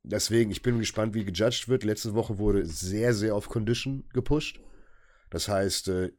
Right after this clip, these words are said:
ich, ich prügel Chris weiter und werde ihn auch so weit in Condition bringen, wo ich sage, okay, gut. Ich muss in jeder Side-Pose, in jedem Line-Up muss ich einen komplett durchgestreiften Arsch sehen. Ich möchte,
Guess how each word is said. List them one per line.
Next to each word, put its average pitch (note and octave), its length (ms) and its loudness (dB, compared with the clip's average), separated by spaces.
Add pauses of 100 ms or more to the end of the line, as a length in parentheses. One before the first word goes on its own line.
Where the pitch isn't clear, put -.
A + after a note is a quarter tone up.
(160)
ich, - 220 -16
ich - 180 -12
prügel A2 340 0
Chris - 340 -4
weiter A2 440 2 (460)
und F#2 160 -4
werde G2 160 2
ihn G2 80 0
auch F2+ 120 0
so F2 200 -4
weit G2 220 2
in F#2+ 100 -4
Condition G2 460 -2
bringen, F#2 280 -2
wo F2 120 -2
ich F2 100 -4
sage, F2 280 -4
okay, F2 220 -4
gut. F2 240 -6 (1300)
Ich - 120 -8
muss A#2+ 180 4
in G#2+ 80 0
jeder G#2+ 300 4
Side-Pose, G2+ 680 0
in E2+ 60 -6
jedem G2+ 240 -2
Line-Up F#2+ 420 -2
muss F2+ 160 -4
ich D#2+ 120 -10
einen F2+ 80 -10
komplett - 360 -2
durchgestreiften F2+ 640 -4
Arsch D#2 280 -8
sehen. D#2 200 -6 (540)
Ich - 160 -12
möchte, E2+ 300 -6